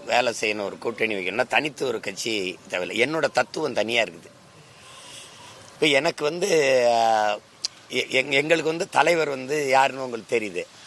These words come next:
அவரை இவங்க, அ, அந்த படத்தை வச்சாலே த-, வ-, அடிச்சு விட்டுருவான். அப்படி இருக்கும்போது இவங்க என் பக்கத்துல உட்காரவோ பேசவோ பயப்படுவாங்க.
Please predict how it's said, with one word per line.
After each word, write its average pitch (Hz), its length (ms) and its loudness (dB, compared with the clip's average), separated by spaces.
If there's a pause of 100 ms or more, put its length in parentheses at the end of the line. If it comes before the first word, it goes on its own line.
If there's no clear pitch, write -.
(120)
அவரை 160 340 4
இவங்க, 135 540 -2 (360)
அ, 127 100 6
அந்த 123 180 2
படத்தை 160 420 2
வச்சாலே 151 500 4
த-, - 100 -16 (120)
வ-, 120 280 4
அடிச்சு 156 160 -4
விட்டுருவான். - 400 -10 (460)
அப்படி 139 220 0
இருக்கும்போது 170 600 2
இவங்க 156 220 0
என் 143 160 0
பக்கத்துல 147 380 -2
உட்காரவோ 139 440 2
பேசவோ 127 440 0
பயப்படுவாங்க. 117 540 0